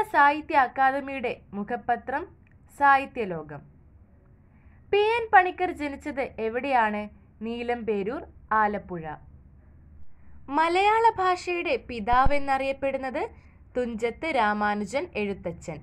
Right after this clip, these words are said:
പി എൻ പണിക്കരുടെ ചിത്രം ആലേഖനം ചെയ്ത സ്റ്റാമ്പ് പുറത്തിറക്കിയത് ഏത് വർഷമാണ്?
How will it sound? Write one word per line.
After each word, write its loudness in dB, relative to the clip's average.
പി 0
എൻ 2
പണിക്കരുടെ 0
ചിത്രം -4
ആലേഖനം -2
ചെയ്ത -4
സ്റ്റാമ്പ് 2
പുറത്തിറക്കിയത് -4
ഏത് -2
വർഷമാണ്? -4